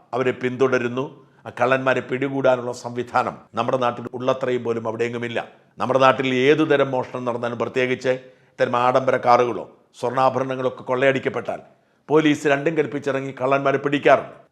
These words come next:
ആ സംവിധാനം നമുക്കുണ്ട്. പക്ഷെ അവിടെയൊന്നും അതൊന്നുമില്ല. ഈ കാർ അപ്പോൾ തന്നെ വലിയ കണ്ടെയ്നറുകളിൽ രാജ്യം കടന്നിരിക്കും. റൊമേനിയ പോലുള്ള രാജ്യങ്ങളിലേക്ക് പോവും. അവിടെ നിന്ന് പലപ്പോഴും ഇത് ആഫ്രിക്കൻ രാജ്യങ്ങളിലേക്ക് പോവും.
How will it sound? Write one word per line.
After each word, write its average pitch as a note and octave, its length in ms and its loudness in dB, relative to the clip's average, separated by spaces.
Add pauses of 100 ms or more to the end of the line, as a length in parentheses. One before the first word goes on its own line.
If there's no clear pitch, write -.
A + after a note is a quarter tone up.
(160)
ആ C#3+ 100 10
സംവിധാനം C#3+ 480 2
നമുക്കുണ്ട്. B2 340 -4
പക്ഷെ A2 200 -10
അവിടെയൊന്നും B2+ 400 0
അതൊന്നുമില്ല. A#2 680 -6 (340)
ഈ C3 60 -8 (120)
കാർ A#2+ 200 4
അപ്പോൾ C3 300 0 (120)
തന്നെ A#2 220 -4 (380)
വലിയ B2 180 0
കണ്ടെയ്നറുകളിൽ B2+ 840 0 (340)
രാജ്യം C3 360 4
കടന്നിരിക്കും. G#2+ 500 -8 (480)
റൊമേനിയ C#3 300 2
പോലുള്ള C3 220 2
രാജ്യങ്ങളിലേക്ക് B2 680 0
പോവും. A#2 320 -4 (420)
അവിടെ B2 180 4
നിന്ന് B2+ 220 -2
പലപ്പോഴും B2 420 -2
ഇത് A#2+ 100 -4
ആഫ്രിക്കൻ C#3 500 -2
രാജ്യങ്ങളിലേക്ക് A#2+ 600 -6
പോവും. A#2 320 -6